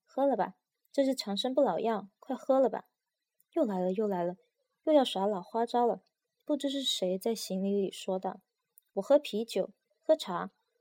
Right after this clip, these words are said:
但是不会喝毒药的。来，快喝吧，我先喝。”就在这时，山南悄悄吃下了一颗丸子，于是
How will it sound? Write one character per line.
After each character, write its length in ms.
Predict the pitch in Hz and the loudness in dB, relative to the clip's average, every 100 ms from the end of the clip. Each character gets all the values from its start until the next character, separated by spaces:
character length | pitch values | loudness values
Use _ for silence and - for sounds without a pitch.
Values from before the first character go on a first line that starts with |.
| _ _ | _ _
但 100 | 311 | -2
是 80 | 294 | 2
不 140 | 240 247 | 4 4
会 100 | 262 | 4
喝 180 | 302 | 2
毒 200 | 294 202 | 2 2
药 180 | 233 240 | 0 0
的。 160 | 185 175 _ _ | -4 -8 _ _
来， 220 | 196 214 _ _ _ | -8 -8 _ _ _
快 120 | 285 | -6
喝 240 | - 294 | 4 6
吧， 200 | 277 285 _ - | 6 0 _ -18
我 40 | |
先 160 | - 254 | -10 -4
喝。” 260 | - 302 - _ _ _ _ _ _ _ _ _ _ _ _ _ - | 0 0 -2 _ _ _ _ _ _ _ _ _ _ _ _ _ -6
就 100 | 226 | 2
在 160 | 220 | 2
这 160 | 208 214 | 2 -2
时， 300 | - 185 185 _ _ _ _ | -2 -6 -6 _ _ _ _
山 280 | - 226 220 | -6 -4 -2
南 200 | 185 196 | -2 -2
悄 140 | 247 | -4
悄 180 | 247 254 | -4 -4
吃 200 | - 262 | -2 -2
下 180 | 254 247 | -2 -2
了 140 | 208 | 0
一 40 | 220 | -2
颗 200 | 240 233 | 0 0
丸 260 | 180 180 | 0 -6
子， 240 | - - _ _ _ _ _ _ _ - | -8 -10 _ _ _ _ _ _ _ -10
于 80 | |
是 320 | 190 240 208 | -6 -2 -2